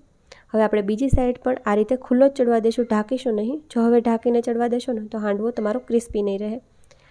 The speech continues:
તો આ રીતે ખુલ્લો મેં એને પાંચ મિનિટ ચડવા દીધો છે. હવે આપણે આને પલટાવી લઈશું. તમે જુઓ બીજી સાઈડ પણ સરસ ચડી ગયો છે અને આપણે પેલી સાઈડ પણ હજુ એકાદ બે મિનિટ થવા દેશું,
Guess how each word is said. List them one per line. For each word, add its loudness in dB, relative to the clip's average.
તો -20
આ -2
રીતે -2
ખુલ્લો 2
મેં 0
એને -4
પાંચ -4
મિનિટ 0
ચડવા -2
દીધો -2
છે. -8
હવે 2
આપણે 0
આને -2
પલટાવી -2
લઈશું. -6
તમે -2
જુઓ 0
બીજી -4
સાઈડ -4
પણ -4
સરસ -4
ચડી -4
ગયો -2
છે -8
અને -2
આપણે -4
પેલી 0
સાઈડ -2
પણ -6
હજુ 0
એકાદ -4
બે -2
મિનિટ -4
થવા -6
દેશું, -6